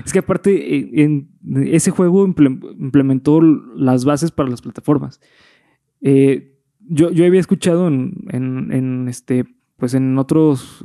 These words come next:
contenidos que las personas que desarrollan videojuegos se basan mucho en, en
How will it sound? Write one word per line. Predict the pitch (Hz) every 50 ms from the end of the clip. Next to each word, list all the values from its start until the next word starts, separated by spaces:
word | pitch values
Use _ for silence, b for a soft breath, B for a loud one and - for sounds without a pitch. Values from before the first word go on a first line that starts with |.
| -
contenidos | - 143 139 - - 139 143 147 160 208 - b b b b b b b b b _ _ _ _
que | - 147 139 135 131 131 131 131
las | 131 139 123
personas | - 143 135 147 165 160
que | - 185
desarrollan | 170 139 147 131 135 143 151 156 156
videojuegos | 151 139 127 123 135 139 151 190 220 - - - -
se | - - 147
basan | 135 139 131 147 151 143
mucho | 143 143 139 - - 156
en, | 151 147 139 - -
en | - 123 120 123 120 117 113 113 120 - - -